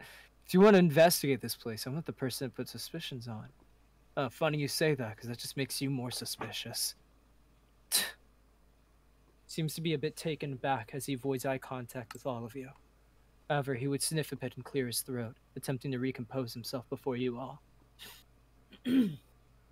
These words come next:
After the incident the other day, I heard that they're doing what they can to cover up the damages. And as far as I'm aware, I haven't had too many peop-, haven't heard of too many people outside the ones present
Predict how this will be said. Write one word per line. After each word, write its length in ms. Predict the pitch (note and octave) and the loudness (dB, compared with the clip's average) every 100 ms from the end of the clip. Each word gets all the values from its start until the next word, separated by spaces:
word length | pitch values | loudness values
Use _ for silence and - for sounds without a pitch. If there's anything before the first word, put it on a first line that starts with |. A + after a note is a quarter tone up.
| - - - - - - - - - - | -20 -20 -20 -20 -20 -20 -20 -20 2 8
After 280 | A#3 A3+ C4 | 10 12 12
the 160 | A3 | 12
incident 440 | G#3+ G#3 - F3+ - | 12 10 8 4 4
the 120 | D#3 | 2
other 140 | D3+ C#3 | 4 2
day, 440 | C#3+ C#3 B2+ A2+ - - - - - - - - - | 2 2 0 -6 -14 -20 -20 -20 -20 -20 -20 -4 2
I 80 | D3+ | 4
heard 160 | F3 | 4
that 100 | E3 | 4
they're 100 | D#3+ | 2
doing 360 | C#3+ D#3 D#3 C#3 | 4 4 4 4
what 160 | C#3 | 2
they 100 | C#3+ | 0
can 220 | C3 D3 B2+ | 0 0 -2
to 60 | |
cover 320 | B2 C#3 B2 B2 | -2 -2 -2 -4
up 80 | - | -4
the 80 | A#2 | -6
damages. 760 | B2 A#2 G#2+ - C#3+ - - - - - - - - - - - | -4 -4 -6 -12 -12 -12 -12 -14 -20 -20 -20 -20 -20 -20 -10 0
And 80 | E3 | 0
as 80 | - | 8
far 200 | F3 D#3+ | 10 10
as 100 | D3 | 8
I'm 120 | D3 | 4
aware, 520 | C3+ D3 C#3 B2+ A#2+ - _ - - | 6 8 8 6 0 -12 _ -18 0
I 100 | C#3 | 4
haven't 220 | D3 C#3+ | 4 4
had 180 | C#3 C#3 | 2 0
too 220 | - - D#3 | -2 2 2
many 220 | D3 C#3 | 4 0
peop-, 340 | - F3+ F3+ | -2 -4 0
haven't 220 | D3+ E3+ | 2 4
heard 160 | E3 E3+ | 4 4
of 100 | C#3 | 0
too 220 | - G3 | -2 0
many 160 | E3+ D3 | 2 0
people 280 | C#3+ C#3 C3 | -4 -2 -2
outside 360 | B2+ C#3+ B2 | -2 -2 -2
the 80 | B2+ | -4
ones 380 | A#2+ C3 A#2+ - | -4 -4 -6 -8
present 580 | - F#3+ D#3 B2 B2 | -2 -2 0 -4 -8